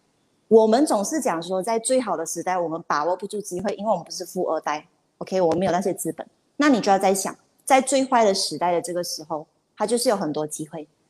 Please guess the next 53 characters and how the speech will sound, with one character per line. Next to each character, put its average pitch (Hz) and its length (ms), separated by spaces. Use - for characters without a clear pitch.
但 202 100
是 269 140
我 339 60
们 262 80
会 262 80
看 269 120
到 262 60
O 202 140
P 202 140
R 180 180
在 185 160
跌， 147 240
我 185 80
们 202 80
会 247 100
看 254 100
到 254 80
很 214 140
多 156 160
package， 160 440
我 - 40
们 160 100
会 175 80
看 190 120
到 185 120
H 185 200
O 156 120
C， 147 240
这 339 140
些 277 220
东 196 200
西 180 360
buyer 208 360
知 190 160
道， 196 240
你 165 160
也 147 100
知 156 140
道。 156 200
因 277 120
为 370 80
如 247 140
果 175 160
buyer 175 240
不 190 100
知 - 140
道， 196 120
跟 190 140
他 185 100
不 202 140
recognize 160 440
的 160 40
话， 156 240